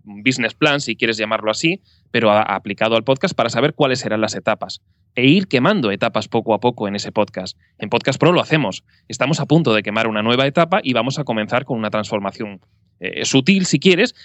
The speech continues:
pero donde van a cambiar ciertas cosas. Segundo, en marketing, no hay una propuesta escrita en papel de cómo se va a distribuir el contenido,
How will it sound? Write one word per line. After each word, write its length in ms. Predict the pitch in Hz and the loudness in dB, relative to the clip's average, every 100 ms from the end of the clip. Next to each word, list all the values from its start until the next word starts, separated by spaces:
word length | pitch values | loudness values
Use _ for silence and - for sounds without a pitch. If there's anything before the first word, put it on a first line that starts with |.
| - - | -20 -4
pero 220 | 117 113 | -2 0
donde 360 | 104 101 101 - | -2 -4 -4 -6
van 340 | 95 98 120 | -12 -4 -2
a 60 | 139 | -2
cambiar 300 | 113 123 107 | 0 0 0
ciertas 260 | 98 92 - | -6 -8 -8
cosas. 420 | 98 90 - - _ _ _ | -10 -10 -12 -18 _ _ _
Segundo, 400 | - 143 156 135 | -4 0 0 0
en 80 | 117 | 0
marketing, 520 | 135 135 110 98 92 - | 0 -2 -4 -8 -12 -8
no 380 | 135 165 175 180 | -2 0 2 2
hay 300 | 185 196 208 | 2 2 0
una 300 | 156 170 175 | 0 2 0
propuesta 960 | 170 143 120 156 175 - - 175 185 - | 0 -2 2 4 4 2 0 0 0 -4
escrita 420 | 117 - 175 143 | -6 2 2 4
en 100 | 120 | 2
papel 460 | 110 143 165 170 143 | 0 2 2 2 0
de 200 | 127 120 | -2 -2
cómo 260 | 170 185 185 | 0 0 0
se 140 | 143 | 0
va 120 | 156 | 2
a 60 | 160 | 2
distribuir 440 | 135 - 123 139 | 0 -2 2 4
el 140 | 143 127 | 4 2
contenido, 580 | 117 110 107 98 101 | 0 0 -4 -6 -14